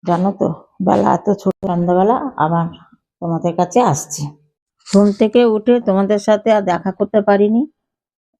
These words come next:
উম, উঠেই তোমার ঠাকুরকে সন্ধ্যাবাতি দিলাম। সন্ধ্যাবাতি দেওয়ার পরে মেয়ের পায়ে এত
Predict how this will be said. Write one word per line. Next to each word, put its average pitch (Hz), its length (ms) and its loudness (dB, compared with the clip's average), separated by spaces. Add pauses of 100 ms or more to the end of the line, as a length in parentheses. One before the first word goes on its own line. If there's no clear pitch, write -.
(360)
উম, 170 240 2 (120)
উঠেই 202 360 2
তোমার 180 400 -2 (140)
ঠাকুরকে 175 580 0 (100)
সন্ধ্যাবাতি 180 640 0
দিলাম। 196 280 0 (480)
সন্ধ্যাবাতি 190 520 2
দেওয়ার 180 320 2
পরে 196 260 2 (220)
মেয়ের 170 360 2
পায়ে 175 280 2
এত 165 180 -2